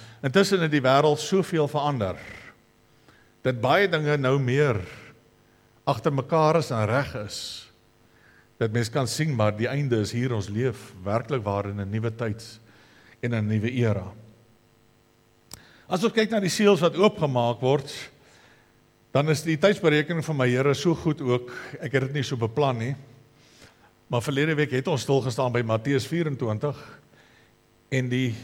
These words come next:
seels volg Matteus vierentwintig net so. So daarom gaan ek nie in detail ingaan soos ons nou verklaar nie, julle onthou dit. Dit staan daar geskrywe, die wat wil kan teruggaan na daai preke toe en weer gaan luister.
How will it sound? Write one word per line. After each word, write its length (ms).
seels 460
volg 720
Matteus 400
vierentwintig 640
net 220
so. 260
So 80
daarom 320
gaan 160
ek 80
nie 160
in 80
detail 400
ingaan 320
soos 240
ons 80
nou 160
verklaar 480
nie, 140
julle 180
onthou 400
dit. 280
Dit 140
staan 340
daar 200
geskrywe, 500
die 140
wat 180
wil 180
kan 220
teruggaan 400
na 80
daai 240
preke 340
toe 200
en 100
weer 160
gaan 160
luister. 400